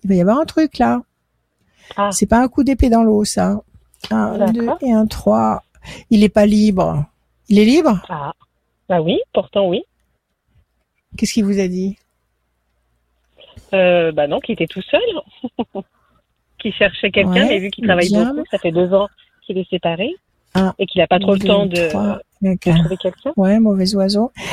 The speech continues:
Speaker 1: Il a vraiment fait tirer un trait sur son ancienne histoire ou il est encore abîmé à cause de ça ?
Speaker 2: Eh ben,
Speaker 1: Il est encore
Speaker 2: peut-être
Speaker 1: blessé à
Speaker 2: abîmé,
Speaker 1: cause
Speaker 2: mais
Speaker 1: de
Speaker 2: pour
Speaker 1: ça.
Speaker 2: lui, il dit que du coup, euh, euh,
Speaker 1: Oui,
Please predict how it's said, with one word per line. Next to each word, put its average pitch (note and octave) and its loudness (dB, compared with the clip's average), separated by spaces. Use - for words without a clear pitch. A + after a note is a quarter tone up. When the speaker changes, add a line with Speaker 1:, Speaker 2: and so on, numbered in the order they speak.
Speaker 1:
Il A3+ 6
a A3+ 6
vraiment C4 2
fait A3 2
tirer G#3+ 2
un A3 4
trait E4 0
sur B3 0
son A3+ 2
ancienne A3+ 2
histoire D4 2
ou B3+ 2
il G#3+ 2
est G#3+ 2
encore G3+ 2
abîmé G3+ 2
à F#3 -8
cause G#3 -2
de F#3+ -2
ça ? F#3 -2
Speaker 2:
Eh G#3+ 2
ben, E3+ 0
Speaker 1:
Il G3 2
est - 2
encore G3 2
Speaker 2:
peut-être F3+ 2
Speaker 1:
blessé G#3+ 4
à G3+ 4
Speaker 2:
abîmé, A#3+ -2
Speaker 1:
cause G#3 0
Speaker 2:
mais G3 0
Speaker 1:
de F#3+ -2
Speaker 2:
pour G3 2
Speaker 1:
ça. F#3+ 2
Speaker 2:
lui, A#3 -2
il F#3+ -6
dit G#3 -8
que G3 -2
du F3+ -6
coup, A3+ -8
euh, F#3 -4
euh, F#3+ -8
Speaker 1:
Oui, D4 0